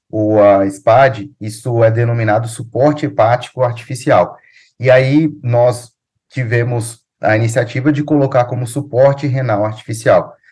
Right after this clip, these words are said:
Ao longo da, da minha carreira, a gente, eu ouvi muito o termo T R S, terapia renal substitutiva, em outros locais, terapia de substituição renal, mas a gente acredita que substituir a função renal,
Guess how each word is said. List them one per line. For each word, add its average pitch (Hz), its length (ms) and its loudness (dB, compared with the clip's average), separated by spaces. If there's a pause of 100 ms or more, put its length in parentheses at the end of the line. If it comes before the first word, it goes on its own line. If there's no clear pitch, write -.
(280)
Ao 110 140 2
longo 143 600 2
da, 110 580 4
da 104 140 -4
minha 113 180 -4
carreira, 120 380 2
a 110 40 -4
gente, 113 380 -8
eu 107 140 -4
ouvi 113 220 -2
muito 127 380 0
o 113 80 -4
termo 110 400 -2
T 123 80 -4
R 113 260 0
S, 117 380 0 (340)
terapia 113 480 2
renal 113 320 2
substitutiva, 117 920 -4
em 120 80 -2
outros 117 220 -4
locais, 107 380 0
terapia 117 400 -2
de 117 80 -8
substituição 113 680 -6
renal, 104 480 0 (400)
mas 113 240 2
a 131 60 0
gente 131 260 -2
acredita 123 520 -4
que 120 280 -6 (220)
substituir 139 960 0 (120)
a 113 140 4
função 127 540 -4
renal, 117 600 0